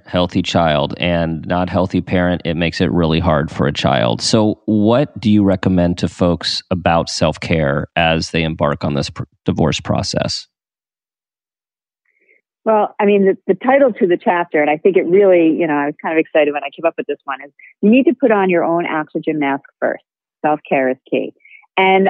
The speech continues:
Speaker 2: I really believe that. And, you know, and, you know, and I say, like, anytime I'm on an airplane, which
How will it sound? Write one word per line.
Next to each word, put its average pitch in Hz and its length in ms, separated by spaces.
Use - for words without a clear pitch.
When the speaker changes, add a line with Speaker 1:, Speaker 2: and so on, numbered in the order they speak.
Speaker 2:
I 208 60
really 262 340
believe 185 380
that. - 300
And, 170 120
you 170 80
know, 165 160
and, 160 140
you 170 100
know, 151 120
and 147 120
I 156 180
say, 190 140
like, 160 200
anytime 190 440
I'm 156 320
on 165 120
an 156 100
airplane, 147 560
which - 100